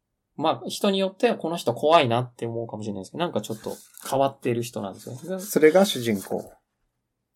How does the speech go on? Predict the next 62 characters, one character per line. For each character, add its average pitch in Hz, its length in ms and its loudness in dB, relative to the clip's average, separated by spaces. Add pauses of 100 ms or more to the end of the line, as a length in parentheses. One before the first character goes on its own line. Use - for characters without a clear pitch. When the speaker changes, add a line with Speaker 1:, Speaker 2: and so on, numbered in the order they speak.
Speaker 1:
え 110 220 -2
ー、 - 20 -8
ど 117 80 0
っ 117 40 2
ち 120 40 -10
で 110 80 -8
す - 80 -18
か？ - 100 -20
紫 120 400 -2
の 98 80 -10
ス - 140 -10
カ 127 40 2
ー 120 120 6
ト 110 80 0
の。 - 0 -
Speaker 2:
紫 - 120 -8
の。 - 100 -12
Speaker 1:
こ - 220 -4
れ 165 100 2
は、 139 960 0
こ 185 80 6
れ 170 60 4
は 143 200 6
ち - 120 -8
ょ - 20 -6
っ - 20 -6
と 120 80 -2
今 117 120 -2
か 101 80 0
ら 101 60 0
話 113 280 -4
し 117 80 -6
ま 107 100 -6
す 110 120 -10
が、 104 160 0
Speaker 2:
は 117 180 -2
い。 - 20 4
Speaker 1:
と-、 202 120 6
特 196 220 2
徴、 - 200 -10
特 202 240 0
徴、 - 180 -6
あ 156 60 0
の、 151 100 -6
構 208 220 4
造 196 180 2
に 185 140 -4
す - 100 -8
ご 160 100 -6
く - 140 -10
特 143 220 -10
徴 139 120 -2
が 135 80 2
あ 123 40 2
る 110 80 0
ん 101 40 -8
で 98 60 -10
す - 100 -18
け 104 120 -6
ど、 110 140 -2
Speaker 2:
は 101 100 -2
い。 92 100 -12